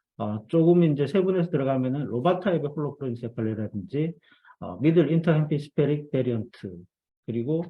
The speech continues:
어, septoptic dysplasia, 그리고 이제, 어, 아이솔레이티드 씨에스피 에이제네시스, 이제 이런 부분까지 이제 스펙트럼이 훨씬 더 넓게,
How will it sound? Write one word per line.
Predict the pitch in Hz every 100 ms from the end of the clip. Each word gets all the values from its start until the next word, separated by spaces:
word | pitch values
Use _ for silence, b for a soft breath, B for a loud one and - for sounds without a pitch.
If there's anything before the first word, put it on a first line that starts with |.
| - b b b
어, | 92 98
septoptic | - 156 - 180 175 175
dysplasia, | 151 - - 139 127 117 151 180 - _ _
그리고 | 113 110 104
이제, | 98 98 95 107 _ _ _ -
어, | 101 95 98 - -
아이솔레이티드 | 127 139 175 185 190 190 151 180
씨에스피 | 175 175 170 - 135
에이제네시스, | 131 131 131 131 131 120 - 104 90
이제 | 104
이런 | 143 160
부분까지 | 160 147 139 120 110 120 160 156
이제 | 98 98 - b b
스펙트럼이 | - 160 156 151 131
훨씬 | 127 127 127
더 | 117 107
넓게, | 131 147 - 156